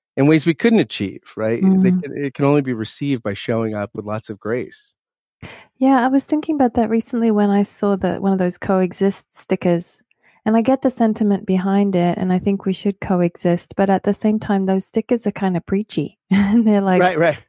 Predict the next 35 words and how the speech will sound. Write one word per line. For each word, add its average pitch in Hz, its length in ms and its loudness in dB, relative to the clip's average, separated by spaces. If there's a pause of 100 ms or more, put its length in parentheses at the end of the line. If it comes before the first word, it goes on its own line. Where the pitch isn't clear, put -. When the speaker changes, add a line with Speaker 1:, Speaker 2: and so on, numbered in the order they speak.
(340)
Speaker 2:
"You 208 300 2
should" 240 480 2
is 190 280 0
implied, 180 640 0 (580)
<laughs> - 580 -10
or 190 120 -2
"we 185 340 -2
should," 175 280 -6
I 175 120 -2
guess. 180 440 -4
But, 185 160 0
like, 175 360 2 (640)
it's 208 180 0
harder 214 300 2
to 220 140 -2
say, 180 480 0 (200)
"I'm 208 180 2
willing 226 280 4
to 208 100 -2
coexist 185 640 -2
with 185 220 -2
you. 185 440 0
Will 180 160 0
you 185 200 2
coexist 180 720 -2
with 170 180 -6
me?" 175 460 0 (760)
And 190 160 0
that's 269 320 -2
really 247 260 2
hard. 214 240 2
I 185 80 2
think 226 300 -4
we 233 160 2
all, 262 420 -2